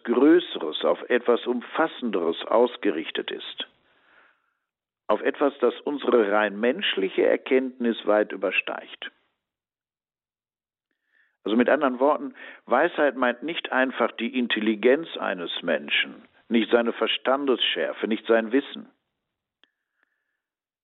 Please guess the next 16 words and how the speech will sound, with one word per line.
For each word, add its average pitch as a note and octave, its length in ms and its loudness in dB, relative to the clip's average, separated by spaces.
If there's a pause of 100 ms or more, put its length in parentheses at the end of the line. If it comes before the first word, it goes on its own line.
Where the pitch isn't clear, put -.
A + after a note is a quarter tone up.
(260)
Weisheit D#3+ 680 2 (460)
hat - 260 -6
wohl A2+ 200 6 (100)
eher B2+ 280 2
mit G#2+ 340 -4
Wahrheit B2 580 -2 (120)
zu D2 80 -8
tun, - 440 -12 (1500)
mit G#2+ 160 2
einem A#2+ 380 2
intuitiven D3 1040 -2
Erkennen C#3 720 -2 (400)
wesentlicher C3 880 2
Dinge A#2+ 560 -2 (520)
und G#2 180 -2
Zusammenhänge. G2 920 -4